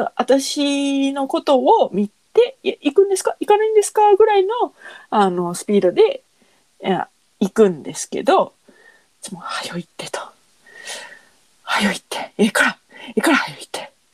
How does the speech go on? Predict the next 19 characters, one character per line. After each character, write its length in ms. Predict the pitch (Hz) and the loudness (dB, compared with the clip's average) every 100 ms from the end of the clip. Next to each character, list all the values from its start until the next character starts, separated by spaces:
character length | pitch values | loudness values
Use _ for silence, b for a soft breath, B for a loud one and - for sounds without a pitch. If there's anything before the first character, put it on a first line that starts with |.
| B B B B | B B B B
こ 100 | 277 | -2
っ 20 | |
ち 60 | 381 | 0
は 300 | 247 262 339 | 2 2 2
急 40 | |
い 60 | 208 | 2
だ 100 | 139 | 0
ら、 280 | 214 - - _ _ _ - | -2 -2 -6 _ _ _ 0
も 260 | 208 - _ _ _ | 0 0 _ _ _
う 40 | - | -4
来 100 | - | 0
ち 60 | |
ゃ 60 | 220 | -2
い 60 | |
ま 100 | 156 | -2
す 80 | - | -12
か 80 | - | -12
ら 60 | - | -10
ね。 200 | 214 | -14